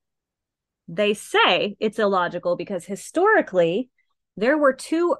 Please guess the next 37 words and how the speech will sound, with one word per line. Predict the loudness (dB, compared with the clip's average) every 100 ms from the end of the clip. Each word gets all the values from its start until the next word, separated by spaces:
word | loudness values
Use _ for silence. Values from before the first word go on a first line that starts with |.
| 2
earlier | 4 4 2 4 2
forms | 2 4 4 4 2
of | 0 -4
Mystra | -10 -12 -8 -6 -6 -10 _ _
that | 0 2
had | 4 2
also | 4 4 2 4 2
died | 2 -4 -6 -10 _
and | 2 4
had | 6 2
since | 0 0 0 2
reformed. | 0 0 -2 -4 -4 -6 -14 _ _ _ _ 0
During | 2 2
the, | -4 -8
those | 0 4 4 0
periods | -4 -2 0 0 -4 -6
of | -4 -4
her | -4 -2
death, | 0 0 -2 -6 _ _ _ _ _ _ _ -8
the |
weave | -2 -2 2
held | 2
up. | 4 0 -4 _ _ _ -6
There | -4 -2
were | 0
no | 0 -2
catastrophes, | -6 -8 -4 -4 -6 -12 -10 -14 -10
so | -2 2 4
that | 4 0 -2 _
can't | -6 -4 -4 -8 _ _
possibly | -10 -2 -2 -2 -4 -2 0
be | 0 2
what | 2 2
caused | 0 0 -2
it | -2
this | -2 -2
time. | -6 -6